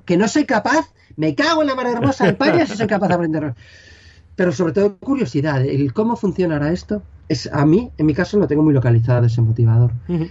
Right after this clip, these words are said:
Speaker 1: Que puede ser natural, nací así, pues puede ser. Que me han educado eso, pues también puede ser. Que nací así y además me lo han educado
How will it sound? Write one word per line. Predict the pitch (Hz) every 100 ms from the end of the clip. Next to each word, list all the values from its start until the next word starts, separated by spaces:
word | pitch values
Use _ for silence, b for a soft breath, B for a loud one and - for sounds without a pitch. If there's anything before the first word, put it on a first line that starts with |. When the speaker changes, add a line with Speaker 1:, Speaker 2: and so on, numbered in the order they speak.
| -
Speaker 1:
Que | 151
puede | 123 185 202 202
ser | 220 208 208 196
natural, | 196 185 208 233 220
nací | 175 202
así, | 185 240 208 -
pues | 147 131
puede | 185 139
ser. | 123 151
Que | 135
me | 156
han | 185
educado | 220 196 208 214 208 208
eso, | 240 - 139
pues | 135 -
también | 151 190
puede | 175 131
ser. | 190 - - B B
Que | 170
nací | 170 226
así | 214 247 233
y |
además | 196 196 196 202 202
me |
lo | 196
han | 202
educado | 196 180 226 214